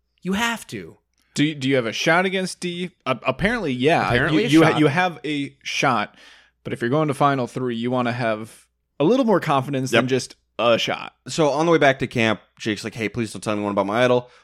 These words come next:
Speaker 3: Austin immediately tells D about Jake's idol. <laughs> Instantly.
Speaker 2: And I think that's what he wanted.
Speaker 3: Yep.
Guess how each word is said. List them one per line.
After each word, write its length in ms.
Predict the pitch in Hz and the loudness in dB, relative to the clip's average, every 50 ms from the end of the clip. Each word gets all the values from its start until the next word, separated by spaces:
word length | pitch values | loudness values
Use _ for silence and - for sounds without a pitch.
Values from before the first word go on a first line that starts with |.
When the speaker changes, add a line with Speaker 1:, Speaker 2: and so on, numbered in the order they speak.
| _ _ | _ _
Speaker 3:
Austin 320 | - 101 104 - - 110 | -2 0 0 0 -2 -4
immediately 220 | 104 101 98 95 95 | -4 -4 -4 -6 -4
tells 240 | - 110 104 101 101 | -2 -2 -2 0 0
D 120 | 107 98 | -2 0
about 180 | 92 101 101 92 | 0 0 0 0
Jake's 220 | 98 92 92 - | -2 -4 -2 -2
idol. 220 | 92 90 - - - - - - | -2 -2 -4 -6 -12 -16 -20 -20
<laughs> 180 | - _ _ - | -20 _ _ 2
Instantly. 580 | 156 156 - - - 131 101 55 65 - - - _ _ _ _ _ _ _ _ - | 2 2 2 0 -4 -8 -8 -8 -10 -14 -16 -20 _ _ _ _ _ _ _ _ 0
Speaker 2:
And 100 | 156 170 | 0 0
I 40 | 196 | 2
think 100 | 220 180 | 2 2
that's 160 | 175 170 - | 0 0 2
what 80 | 185 170 | 0 -2
he 60 | 170 | -2
wanted. 420 | 202 247 135 - - 87 113 123 - _ | -2 -2 -4 -4 -8 -10 -12 -14 -14 _
Speaker 3:
Yep. 160 | - - - | -6 -6 -6